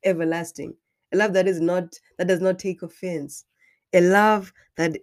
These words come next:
is rooted in unfailing kindness. That is a picture of the love of God. And nothing can separate you from the love of God. Don't ever let anyone lie to you or trick you or try to, I don't know,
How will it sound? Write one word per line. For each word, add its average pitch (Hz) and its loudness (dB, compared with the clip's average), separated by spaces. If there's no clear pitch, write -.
is 170 -6
rooted 170 -8
in 160 -8
unfailing 160 -6
kindness. 143 -12
That 170 -8
is 165 -6
a 156 -6
picture 170 -8
of 143 -8
the 143 -2
love 143 -4
of 139 -20
God. 139 -4
And 202 -2
nothing 254 -4
can 185 -4
separate 165 -4
you 165 -14
from 143 -10
the 147 -10
love 139 -10
of 135 -18
God. 135 -18
Don't 208 2
ever 208 0
let 180 0
anyone 175 0
lie 190 2
to 190 -10
you 185 -2
or 139 -4
trick 190 -6
you 196 0
or 147 -4
try 185 -4
to, 160 -6
I 165 -2
don't 170 -2
know, 131 -10